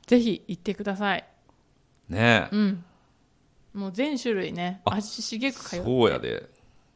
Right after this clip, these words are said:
Speaker 2: あ、ちょ、業務連絡しよう。今月ね、八月
Speaker 1: はい。はい。
Speaker 2: え、に、はね、二回、僕があの、巣鴨の
Speaker 1: うん。
Speaker 2: わらび餅元子の店頭に
Speaker 1: うん。え？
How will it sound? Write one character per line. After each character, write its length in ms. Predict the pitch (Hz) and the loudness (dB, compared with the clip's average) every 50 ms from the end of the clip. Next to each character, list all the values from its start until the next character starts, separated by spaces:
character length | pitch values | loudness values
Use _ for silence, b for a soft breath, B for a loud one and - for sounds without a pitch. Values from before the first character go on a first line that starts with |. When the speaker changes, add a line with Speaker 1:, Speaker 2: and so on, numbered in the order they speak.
| _ _ - | _ _ -10
Speaker 2:
あ、 180 | - 95 92 - - | -8 -6 -6 -6 -8
ち 80 | - - | -12 -14
ょ、 40 | 82 | -8
業 160 | - 85 82 | -6 -4 -4
務 180 | 95 101 104 110 | -2 -2 0 2
連 160 | 127 143 139 | 2 2 2
絡 140 | 110 87 - | 0 -2 -2
し 140 | - - | -4 -2
よ 120 | 90 87 - | 0 0 0
う。 60 | - - | 0 0
今 160 | 175 196 202 | 0 2 4
月 200 | 190 190 190 180 | 4 2 2 0
ね、 120 | 165 147 | -2 -2
八 260 | 104 - 135 139 - 190 | -2 -4 -2 -2 0 2
月 240 | 151 101 - - | 2 0 0 -4
Speaker 1:
は 60 | 67 57 | -10 -12
い。 60 | - - | -10 -4
は 120 | - 208 185 | -2 0 0
い。 100 | - - - _ _ _ _ _ _ _ | -2 -4 -12 _ _ _ _ _ _ _
Speaker 2:
え、 100 | 90 87 | -10 -8
に、 200 | 87 92 92 - | -8 -8 -8 -6
は 140 | 95 92 87 | -6 -4 -4
ね、 160 | 87 82 76 | -2 -4 -2
二 160 | 80 101 131 | -2 -2 -2
回、 400 | 127 - 180 170 165 156 - - - _ _ _ - | 0 2 2 2 2 0 -4 -8 -18 _ _ _ -10
僕 220 | 123 123 120 127 | -10 -8 -4 0
が 120 | 123 120 120 | 2 2 2
あ 40 | |
の、 220 | 113 113 107 107 - - - _ _ _ _ _ _ _ _ - - - | 2 0 -2 -6 -10 -16 -20 _ _ _ _ _ _ _ _ -20 -20 -16
巣 200 | - - - 165 | -12 -8 -4 0
鴨 220 | 156 139 107 85 | 0 0 0 0
の 220 | 71 58 - - - _ | -4 -8 -12 -16 -14 _
Speaker 1:
う 60 | - 208 | -8 -8
ん。 140 | 170 - - _ _ _ _ | -8 -10 -14 _ _ _ _
Speaker 2:
わ 120 | - 95 | -6 -4
ら 80 | 101 101 | -2 -2
び 100 | 101 104 | -2 -2
餅 220 | 98 82 - - | -4 -4 -6 -6
元 200 | 85 85 80 - | -8 -8 -6 -8
子 120 | 73 71 - | -10 -10 -12
の 160 | - - - | -14 -16 -12
店 180 | - 92 95 196 165 | -8 -6 -6 -6 -4
頭 160 | 82 76 71 | -6 -6 -6
に 180 | 71 69 - - - - - | -8 -12 -14 -18 0 4 6
Speaker 1:
う 40 | |
ん。 40 | 370 | 6
え？ 60 | 415 | 6